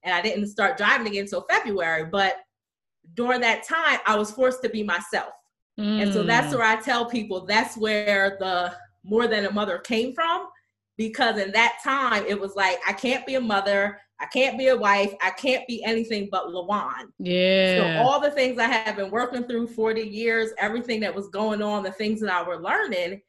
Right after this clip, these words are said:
Speaker 1: it all came to that point, and it clicked in my head, I think, around Christmas time, like, "You're more than a mother."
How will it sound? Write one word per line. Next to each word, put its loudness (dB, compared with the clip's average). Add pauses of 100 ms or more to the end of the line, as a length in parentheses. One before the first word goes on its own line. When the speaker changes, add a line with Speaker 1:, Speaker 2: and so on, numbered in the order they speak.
(440)
Speaker 1:
it 0
all 2
came -2
to -4
that 2
point, 0
and -2
it -8
clicked -4
in -2
my -2
head, 0
I 0
think, -6
around -6
Christmas -4
time, 0
like, -2 (480)
"You're -6
more 2
than -2
a -2
mother." 0